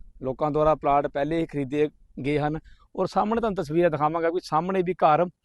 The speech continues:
ਇਹ ਬਣੇ ਹੋਏ ਹਨ। ਮਤਲਬ ਕਿ ਬਿਲਕੁਲ ਘਰਾਂ ਦੇ ਵਿੱਚ ਇਹ ਜਗ੍ਹਾ ਔਰ ਜਿ-, ਜਿਸ ਰਸਤੇ ਤੋਂ ਅਸੀਂ ਆਏ ਹਾਂ ਉਸ ਰਸਤੇ ਦੀ ਮੈਂ ਇੱਕ ਵਾਰ ਕਹਾਂਗਾ ਵੀ ਤਸਵੀਰਾਂ ਇਹ ਦਿਖਾਈਆਂ ਜਾਣ। ਸਾਹਮਣੇ ਤੁਸੀਂ ਦੇਖ ਸਕਦੇ ਹੋ ਵੀ ਬਿਲਕੁਲ ਨਜ਼ਦੀਕ ਚਾਲੀ ਪੰਜਾਹ ਮੀਟਰ ਦੇ ਵੀ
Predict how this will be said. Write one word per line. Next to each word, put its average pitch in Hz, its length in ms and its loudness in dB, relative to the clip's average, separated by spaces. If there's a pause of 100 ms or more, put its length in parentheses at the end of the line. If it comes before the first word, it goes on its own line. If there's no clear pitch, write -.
(320)
ਇਹ 165 120 0
ਬਣੇ 147 240 0
ਹੋਏ 131 220 0
ਹਨ। 120 120 -6 (680)
ਮਤਲਬ 165 160 -6
ਕਿ 240 80 -2 (120)
ਬਿਲਕੁਲ 233 380 2 (120)
ਘਰਾਂ 180 280 4
ਦੇ 190 200 2 (200)
ਵਿੱਚ 175 240 2
ਇਹ 196 340 2
ਜਗ੍ਹਾ 156 340 2
ਔਰ 180 220 0 (360)
ਜਿ-, 160 120 -6
ਜਿਸ 147 280 -4
ਰਸਤੇ 196 340 0
ਤੋਂ 208 120 0
ਅਸੀਂ 180 220 -4
ਆਏ 147 240 0
ਹਾਂ 185 80 -2 (480)
ਉਸ 180 200 -4
ਰਸਤੇ 180 340 2
ਦੀ 196 80 -2
ਮੈਂ 190 120 0
ਇੱਕ 180 100 -2
ਵਾਰ 180 140 -2
ਕਹਾਂਗਾ 175 240 -2
ਵੀ 190 200 -4
ਤਸਵੀਰਾਂ 156 500 -4 (440)
ਇਹ 165 60 -8
ਦਿਖਾਈਆਂ 165 380 -4
ਜਾਣ। 185 160 -2
ਸਾਹਮਣੇ 180 360 0
ਤੁਸੀਂ 175 220 -4
ਦੇਖ 143 200 -2
ਸਕਦੇ 156 320 -2
ਹੋ 175 60 2
ਵੀ 190 260 -2 (480)
ਬਿਲਕੁਲ 247 340 2
ਨਜ਼ਦੀਕ 185 500 2 (120)
ਚਾਲੀ 185 300 2
ਪੰਜਾਹ 196 320 2
ਮੀਟਰ 160 320 0
ਦੇ 120 140 -10 (680)
ਵੀ 156 60 -10